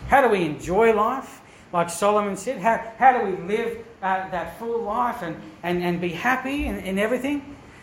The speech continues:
Well, we give thanks in all circumstances.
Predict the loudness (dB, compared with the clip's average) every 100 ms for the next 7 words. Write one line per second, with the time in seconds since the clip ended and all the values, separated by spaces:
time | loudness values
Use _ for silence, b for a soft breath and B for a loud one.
0 | B 2 4 2 -2 0 2 2 2 0
1 | -2 -10 -12 -10 -8 -6 -8 -8 -10 -10
2 | -14 -14 -18 -20 -20 -20 -20 -20 -20